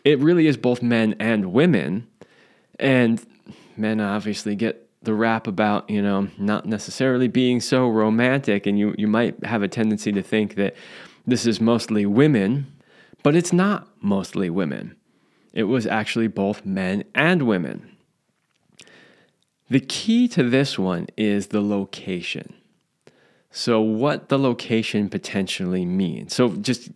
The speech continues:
for one example, uh, if the location was, you know, making love on a desert island, that potentially means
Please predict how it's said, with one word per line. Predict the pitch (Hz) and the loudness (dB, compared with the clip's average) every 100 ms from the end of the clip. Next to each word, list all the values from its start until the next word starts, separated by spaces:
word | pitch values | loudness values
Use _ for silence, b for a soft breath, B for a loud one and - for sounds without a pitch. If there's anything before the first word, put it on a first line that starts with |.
| - | -20
for | - 120 117 | -2 0 2
one | 113 101 | 2 0
example, | 95 92 101 107 101 - - _ B B B B B B - | -2 0 2 2 -2 -8 -10 _ B B B B B B -12
uh, | 87 65 - | -8 -8 0
if | 139 120 | 0 4
the | 131 | 4
location | 127 120 123 123 120 117 | 4 4 4 4 2 4
was, | 113 113 113 110 110 107 - b b b | 4 4 4 4 2 0 -6 b b b
you | 107 | -2
know, | 101 95 90 _ _ | 0 0 -4 _ _
making | 107 117 113 117 113 | 2 4 4 2 4
love | 110 110 | 4 4
on | 104 104 | 2 0
a | |
desert | 92 110 104 104 - | 2 0 2 0 0
island, | 101 107 92 - - _ b b b b b - | -2 0 -2 -8 -18 _ b b b b b -12
that | 92 117 - | 0 0 0
potentially | 143 139 117 104 107 98 98 | -6 -2 -2 -2 -2 -2 0
means | 92 85 80 104 135 - | -2 -4 -2 -2 -4 -8